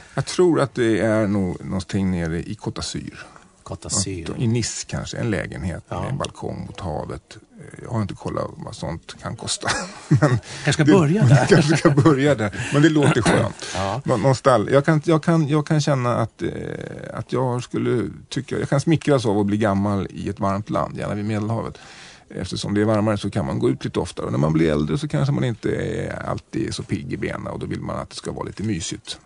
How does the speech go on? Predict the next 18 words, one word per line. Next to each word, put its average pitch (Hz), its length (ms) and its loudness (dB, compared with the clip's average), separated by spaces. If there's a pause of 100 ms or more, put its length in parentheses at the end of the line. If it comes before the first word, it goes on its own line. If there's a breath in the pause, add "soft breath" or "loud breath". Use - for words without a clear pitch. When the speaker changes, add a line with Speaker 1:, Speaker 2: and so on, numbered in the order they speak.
(120)
Speaker 1:
Att 185 100 -16
kunna - 280 -8
sitta - 440 -8 (260)
Speaker 2:
Visst - 160 -6
är 110 40 -2
Speaker 1:
och 107 60 -2
Speaker 2:
det 117 60 4
Speaker 1:
glo 110 300 4
Speaker 2:
så. 104 60 -8
Speaker 1:
på 110 120 -2
havet 98 540 0
är - 80 -6
alltid - 280 -6
trevligt. 82 360 -8 (920 loud breath)
Speaker 2:
Du, - 120 -2 (120)
en 160 80 -6
sista 165 260 -2
fråga. 160 300 2